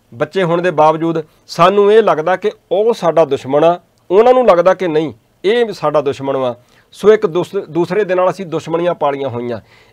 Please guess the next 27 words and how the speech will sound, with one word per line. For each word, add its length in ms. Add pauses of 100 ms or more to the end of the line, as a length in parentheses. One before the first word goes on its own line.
ਇੱਦਾਂ 280
ਹੀ 160
ਇਹ 140
ਜਿਹੜੀਆਂ 260
ਦੁਸ਼ਮਣੀਆਂ 500
ਨੇ 100
ਵੱਧਦੀਆਂ, 480
ਵੱਧਦੀਆਂ, 420
ਵੱਧਦੀਆਂ, 360
ਵੱਧਦੀਆਂ। 440 (540)
ਅਸੀਂ 200
ਮਨੁੱਖਾਂ 420
ਨੇ 160 (300)
ਸਿਸਟਮ 480
ਕੁਛ 240
ਇੱਦਾਂ 260
ਦਾ 120
ਕੀਤਾ, 460 (360)
ਮਹੱਲੇ 440
ਬਣ 200
ਗਏ, 240 (1040)
ਪਿੰਡ 240
ਬਣ 240
ਗਏ, 260 (600)
ਸ਼ਹਿਰ 420
ਬਣ 200
ਗਏ, 320